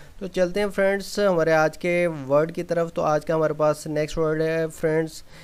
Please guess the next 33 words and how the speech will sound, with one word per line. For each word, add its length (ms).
इंथराल, 520
जिसका 300
मतलब 200
हमारे 220
पास 240
होता 220
है 200
सहर 500
अंगेज 420
कर 180
लेना, 360
किसी 280
को 140
असीर 380
कर 180
लेना, 340
ठीक 260
है, 100
दिलकश। 560
अ, 240
ये 160
सारे 500
मीनिंग्स 440
जो 60
हैं 80
वो 140
इंथराल 440
के, 340
अ, 220
बनते 360
हैं, 140
ठीक 200
है। 140